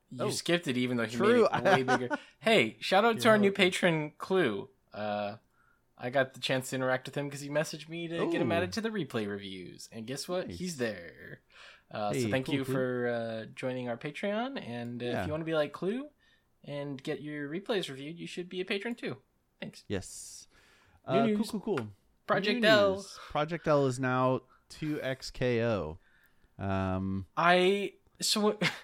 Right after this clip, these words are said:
Speaker 1: <laughs> when we were talking about it on the show, I thought Aiden gave us a different name for it. That was the actual name.
Speaker 2: Nope. It's the, it's two X K O.
Speaker 1: Yeah, that's bad.
Speaker 2: Yes. Um,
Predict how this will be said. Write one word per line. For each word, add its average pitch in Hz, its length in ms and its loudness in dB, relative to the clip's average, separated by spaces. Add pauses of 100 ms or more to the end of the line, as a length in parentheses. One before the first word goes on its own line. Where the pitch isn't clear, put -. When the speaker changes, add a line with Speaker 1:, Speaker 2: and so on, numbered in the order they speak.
(140)
Speaker 1:
<laughs> - 380 -12
when 196 120 2
we 220 80 6
were 262 60 4
talking 285 300 -2
about 302 160 6
it 247 60 8
on 202 100 10
the 175 80 4
show, 170 280 6
I 127 80 8
thought 190 380 4
Aiden 156 340 0
gave 139 220 2
us 143 160 2
a 127 40 0
different 127 480 -4
name 117 260 0
for 104 340 -4
it. 95 140 -10
That 107 100 -2
was 107 140 -6
the 110 120 -8
actual 107 440 -2
name. 95 520 -10 (600)
Speaker 2:
Nope. 180 220 0 (200)
It's - 140 -4
the, - 140 -4
it's - 160 -6
two 160 160 2
X - 180 -2
K 147 220 0
O. 95 160 0 (460)
Speaker 1:
Yeah, 143 160 -2
that's 175 160 -2
bad. 110 460 4 (580)
Speaker 2:
Yes. - 540 -2 (120)
Um, 113 500 4